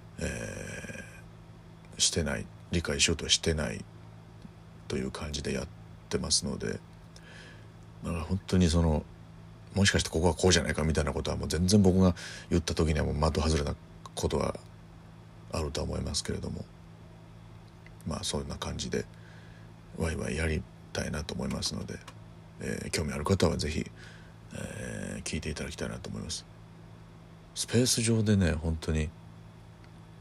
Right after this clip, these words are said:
お話しするのもね、楽しいことにね、最近、えー、気づきましたので、そちらも楽しく話せたらなと思いますけれども。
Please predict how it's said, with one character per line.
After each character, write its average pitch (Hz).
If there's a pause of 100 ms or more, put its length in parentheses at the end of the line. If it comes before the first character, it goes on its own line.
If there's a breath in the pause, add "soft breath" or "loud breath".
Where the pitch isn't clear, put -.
(120)
お 80
話 80
し - (200)
す -
る 78 (1600)
の 85
も 71
ね、 78
楽 90
し 57
い 101
こ -
と 76
に 62
ね、 67
最 -
近、 - (1000)
え 69
ー、 76
気 -
づ 71
き -
ま 67
し -
た -
の -
で、 - (480)
そ -
ち -
ら 80
も 71
楽 78
し -
く - (1300)
話 78
せ -
た -
ら -
な 80
と -
思 53
い 50
ま 50
す -
け -
れ 50
ど -
も。 57